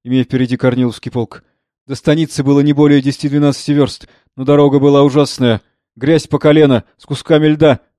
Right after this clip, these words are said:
порой огромные лужи, целое болото. Люди и лошади измучились, вытаскивая пушки, поминутно завязавшие в липкой грязи. Жалкая дырявая обувь свободно пропускала ледяную воду. Темно,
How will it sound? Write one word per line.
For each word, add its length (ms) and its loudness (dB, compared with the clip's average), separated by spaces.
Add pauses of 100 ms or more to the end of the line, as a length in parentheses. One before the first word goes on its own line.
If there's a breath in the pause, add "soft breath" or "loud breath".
порой 240 2
огромные 380 0
лужи, 360 -2
целое 280 0
болото. 420 2 (500)
Люди 260 -2
и 20 4
лошади 360 0
измучились, 600 -2 (100)
вытаскивая 540 -2
пушки, 400 -6 (220)
поминутно 360 -4
завязавшие 520 -2
в 20 -2
липкой 260 -4
грязи. 400 -2 (400)
Жалкая 400 0
дырявая 360 4
обувь 220 2
свободно 440 0
пропускала 500 -2
ледяную 380 0
воду. 260 0 (320)
Темно, 460 -2